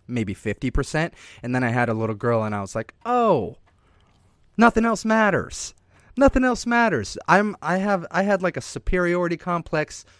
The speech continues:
through the roof. And then I had this little girl, I had this, I had this, uh, client that I was coaching, and, um, it was about two months after she was born, and, um, she asked me, "So, what's the biggest thing that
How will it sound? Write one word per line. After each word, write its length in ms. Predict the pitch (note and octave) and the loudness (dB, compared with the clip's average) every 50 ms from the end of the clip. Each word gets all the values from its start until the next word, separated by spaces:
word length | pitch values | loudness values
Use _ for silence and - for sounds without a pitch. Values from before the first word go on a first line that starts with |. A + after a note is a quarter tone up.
| _ _ - | _ _ -16
through 600 | - - - - G3+ F#3 F3+ F#3 G#3 A3+ A#3 A#3 | -14 -12 -6 -2 -2 0 2 2 2 0 0 0
the 120 | F#3+ G3+ | 0 0
roof. 720 | F3+ D#3+ D#3 D#3+ F3+ G3 G#3 G3 C#3 G2 - - - - - - - - - - | 0 0 0 0 0 2 2 0 -2 -4 -8 -18 -20 -20 -20 -20 -20 -18 -10 -6
And 100 | F3+ G3 | -4 -4
then 80 | G3 | -2
I 60 | G3 | 0
had 180 | F#3 F#3 F#3 E3+ | 0 0 0 0
this 200 | D#3+ D#3+ - - | -2 -6 -6 -4
little 180 | E3+ E3 D#3 C#3 | -4 -4 -4 -2
girl, 360 | A#2+ C3+ D3 D3 C3+ B2 A#2+ | 0 2 4 4 4 4 2
I 60 | A#2 | 0
had 160 | A#2 B2 A#2+ A2+ | 0 -2 -4 -6
this, 280 | A2+ G#2 - - - _ - - - - - - - - | -8 -10 -12 -14 -20 _ -20 -20 -20 -20 -20 -16 -6 0
I 80 | B2+ | 2
had 140 | C#3 C3+ B2 | 2 2 2
this, 240 | A#2+ G#2+ - - - | 0 -2 -2 0 0
uh, 180 | A2+ G2+ F#2+ | 2 2 0
client 440 | - - - - C3 B2 A#2 G#2+ F#2+ | -2 -4 -2 0 2 2 2 0 0
that 100 | - G#2 | 0 0
I 60 | G2+ | 0
was 120 | F#2+ F#2+ - | -2 -2 -4
coaching, 480 | - - F2+ - - F#2+ F2 G2 G#2 - _ _ - | -4 -6 -6 -6 -8 -12 -12 -14 -18 -20 _ _ -2
and, 380 | C3 B2 A2+ A2 G#2 G2+ G2 G#2 | 0 2 2 2 0 0 0 2
um, 380 | G2 F#2+ F2 D#2+ D#2 C#2+ - - - _ _ _ _ _ | 2 2 0 -2 -6 -10 -14 -18 -20 _ _ _ _ _
it 100 | - D3 | 2 2
was 160 | C3+ C#3+ B2 B2+ | 4 2 2 0
about 520 | B2 - D3 C#3+ C#3 C3+ C3+ C3 - - _ _ _ _ _ _ _ _ - | 0 2 4 6 6 6 6 4 4 0 _ _ _ _ _ _ _ _ -12
two 300 | - - - G#3 G#3 G3+ | -10 -4 -2 0 0 0
months 640 | F#3 D#3 B2+ G#2+ F#2 - - - - - - - _ _ _ - | 0 0 -2 -2 -4 -8 -10 -12 -12 -12 -14 -18 _ _ _ -6
after 240 | - A#2+ G#2+ - A#2 | -6 -6 -6 -6 -8
she 180 | - - A#2+ A2+ | -8 -4 -2 -2
was 160 | A2 G2 - | -2 -2 -2
born, 440 | - - G#2 G2+ G2+ F#2+ F#2+ F#2 - - _ - - | -2 -2 0 0 -2 -4 -6 -6 -10 -18 _ -6 -4
and, 420 | B2 A#2+ A#2 A2+ A2 G#2+ G2+ G2 | -2 -2 0 -2 -4 -4 -4 -2
um, 360 | G#2+ G2+ G2 F#2 E2+ D#2+ - _ _ _ _ _ | -2 -2 -2 -2 -6 -10 -16 _ _ _ _ _
she 300 | - - - E3+ D3+ C#3 | -6 0 4 8 8 8
asked 180 | B2 A#2+ - | 8 8 4
me, 100 | D3+ C3 | 2 -2
"So, 580 | - - C#3 C3 C3+ C#3 B2+ A2+ A2 D3 F#3 F3 - - _ _ - | 0 4 6 8 8 8 6 6 6 4 4 2 -2 -12 _ _ 0
what's 400 | A#2+ A#2+ A#2+ B2+ - - - - | 4 6 6 6 6 2 -2 0
the 120 | - F3+ | 0 0
biggest 520 | D3+ - D3+ C#3+ C3+ E3 F3 E3+ - - | 4 6 6 6 6 6 4 2 2 -2
thing 640 | - - D3+ C3+ B2+ A#2+ A#2+ C3 D3 E3+ F3+ - C#3+ | 0 4 4 6 6 4 2 0 0 -2 -4 -4 -2
that 400 | - C3 A#2+ A2 G#2+ G#2 G#2+ - | 2 4 4 6 4 4 2 -2